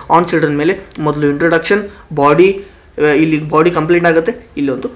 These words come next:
ಕನ್ಕ್ಲೂಷನನ್ನು ಬರೀತಾರೆ. ನೀವು ಇದೇ ರೀತಿ ಬರೀರಿ. ಯಾವುದೇ ರೀತಿ ನೀವು ಮೊದಲು ಸಮರಿ ಬರಿತಾ ಇದ್ದಾರೆ ಅಂತಂದರೆ ಮೊದಲು ನೀವೇನಾದರೂ just ಪಾಸ್ ಆಗಬೇಕಂತ ಟ್ರೈ ಮಾಡ್ತಿದ್ರೆ ನೀವು just ಸಮ್ಮರಿಯನ್ನು ಬರೆಯುವಾಗ ಅದಕ್ಕೂ ಕೂಡ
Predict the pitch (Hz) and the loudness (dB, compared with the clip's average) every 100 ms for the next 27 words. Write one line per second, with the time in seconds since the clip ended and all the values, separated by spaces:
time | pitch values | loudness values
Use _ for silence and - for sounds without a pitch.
0 | - - 151 156 151 139 135 175 151 127 | -16 -6 -6 -2 -4 -4 -8 -8 -8 -8
1 | 127 135 156 175 170 156 147 143 180 165 | -10 -6 -2 0 0 0 -2 -4 -6 -6
2 | 156 143 143 - - - - - - - | -6 -4 -6 -8 -14 -20 -20 -20 -20 -20
3 | - 180 180 202 269 254 262 269 240 214 | -2 2 2 4 2 2 2 4 4 2
4 | 220 233 190 196 202 190 185 185 180 180 | 0 -2 -2 -2 0 0 2 0 0 0
5 | 170 160 156 156 196 202 202 214 214 208 | -2 -4 -8 -10 -8 -8 -6 -6 -4 -4
6 | 214 214 208 220 214 185 180 185 185 185 | -4 -4 -4 -2 -2 -4 -2 -2 0 -2
7 | 175 170 165 165 151 170 170 160 139 147 | -2 -4 -4 -4 -6 -2 -2 -2 -4 -4
8 | 214 269 240 202 208 208 180 160 143 143 | -2 2 4 2 0 2 2 4 0 -2
9 | - - - 208 208 262 269 262 254 220 | -10 -20 -6 0 2 4 6 4 4 4
10 | 226 208 202 226 202 240 403 381 - 262 | 6 4 4 0 0 0 4 4 4 2